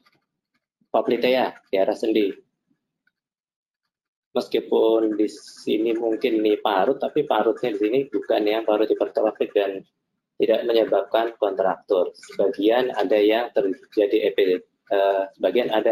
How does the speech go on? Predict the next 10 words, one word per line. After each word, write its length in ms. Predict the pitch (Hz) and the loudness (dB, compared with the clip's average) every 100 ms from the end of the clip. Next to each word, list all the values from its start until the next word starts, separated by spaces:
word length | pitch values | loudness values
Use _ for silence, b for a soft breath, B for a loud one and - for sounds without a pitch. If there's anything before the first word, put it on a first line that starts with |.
| 110 | 0
epitel 360 | 101 110 113 101 | -2 -2 0 0
yang 120 | 98 | -2
terjadi. 480 | 98 - 90 82 - - _ - - _ _ _ _ _ _ _ _ _ _ _ _ _ _ _ _ _ _ _ _ _ _ _ _ _ _ _ _ _ _ _ _ _ _ _ _ 196 - _ _ _ _ _ _ _ _ | -6 -4 -4 -2 -8 -10 _ -20 -20 _ _ _ _ _ _ _ _ _ _ _ _ _ _ _ _ _ _ _ _ _ _ _ _ _ _ _ _ _ _ _ _ _ _ _ _ -20 -20 _ _ _ _ _ _ _ _
Setelah 400 | 143 135 135 127 | -2 0 0 4
dua 200 | 131 135 | 2 2
tahun 400 | 139 120 151 156 | 2 2 0 -2
kami 320 | 139 139 147 - _ _ _ _ _ _ _ _ _ _ _ | -4 -2 -4 -8 _ _ _ _ _ _ _ _ _ _ _
berhasil 400 | 110 110 - 139 | -2 0 0 -2
mendatangkan 640 | 123 110 104 101 107 110 110 | 0 2 2 0 -2 -2 -2
pasiennya. 1040 | 110 98 110 101 98 110 127 147 175 185 | -2 0 -2 -2 -2 0 0 0 -2 -4